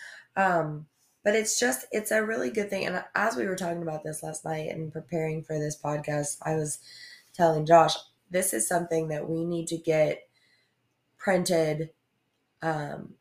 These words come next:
decoratively or something along those lines that we can get hung in our, in our home. I want, I want it, 'cause right now the only place we have it is in our two marriage journals, soon to be three marriage journals when we get our next year one.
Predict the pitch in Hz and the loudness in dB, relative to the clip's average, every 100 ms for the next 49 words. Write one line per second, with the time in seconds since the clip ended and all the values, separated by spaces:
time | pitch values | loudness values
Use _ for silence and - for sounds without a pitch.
0 | _ 170 175 175 170 165 160 165 165 151 | _ 4 4 4 2 2 6 6 6 4
1 | 143 - 165 165 165 160 156 156 151 147 | 2 0 0 0 0 2 2 2 -2 -2
2 | 156 151 147 - - - _ _ - 170 | 0 0 -4 -12 -20 -20 _ _ 4 8
3 | 160 165 170 175 180 165 160 147 165 165 | 8 6 4 2 0 0 2 2 0 -4
4 | 151 147 127 - - 156 139 - 156 - | -2 -2 -2 -4 -2 -2 -2 -4 -8 -8
5 | 180 175 _ - 175 180 175 170 160 - | -12 -16 _ 0 2 4 4 4 4 -2
6 | - - _ _ - _ 170 180 180 175 | -12 -14 _ _ -20 _ 0 4 4 4
7 | - - _ 208 196 208 196 190 175 170 | -2 -10 _ 0 4 4 6 6 6 4
8 | 180 175 185 165 165 170 160 160 151 160 | 4 2 0 -2 0 2 2 2 2 0
9 | 151 147 - _ - 180 156 147 147 - | 0 -2 -4 _ -8 -4 0 0 0 -2
10 | 143 143 139 - 147 139 143 - 151 143 | -2 -2 -4 -4 -6 -6 -8 -6 -4 -4
11 | 143 143 147 143 147 156 151 147 143 143 | -6 -6 -8 -8 -8 -10 -8 -2 0 0
12 | 147 - _ - 170 170 - 151 147 143 | -4 -14 _ 4 4 4 0 2 2 0